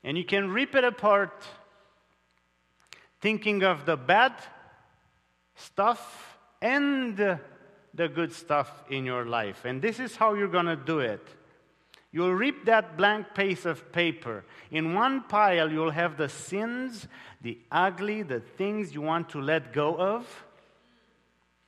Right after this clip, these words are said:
And you will drop that in the basket that is right before that T V set right there. You let that go with the world. Give it back to Satan. Let it go with him.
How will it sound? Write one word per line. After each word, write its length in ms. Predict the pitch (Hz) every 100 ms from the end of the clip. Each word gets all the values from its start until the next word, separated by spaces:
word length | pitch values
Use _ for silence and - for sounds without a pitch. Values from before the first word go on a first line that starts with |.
| _ _ _ _ _ _ _ _ -
And 140 | 127
you 100 | 147
will 140 | 160
drop 480 | 151 139 233 247 151
that 380 | 143 135 165 - - - - -
in 200 | 139 180
the 100 | 214
basket 560 | 208 226 202 180 - 135
that 140 | 135
is 180 | 131 117
right 240 | 139 190 202
before 400 | 220 - 185 170
that 300 | 156 151 -
T 180 | 165
V 180 | 147 120
set 380 | 110 - 101 -
right 300 | 104 104 101
there. 320 | 113 95 - - _ _ _ _ _ _ _ _ _ _ _ _ _ _ _ _ _ _ _ _
You 120 | 123
let 320 | 135 202 240 -
that 260 | 202 160
go 200 | 139 220
with 180 | 202 160
the 100 | 151
world. 680 | 135 147 165 127 95 80 - - _ _ _ _ _ -
Give 240 | 208 277
it 180 | 226 139
back 300 | 185 226 -
to 120 | 175
Satan. 600 | 143 - 190 202 143 110 87 - -
Let 200 | 214 277
it 240 | 226 139
go 180 | - 262
with 340 | 247 185 - -
him. 300 | 107 82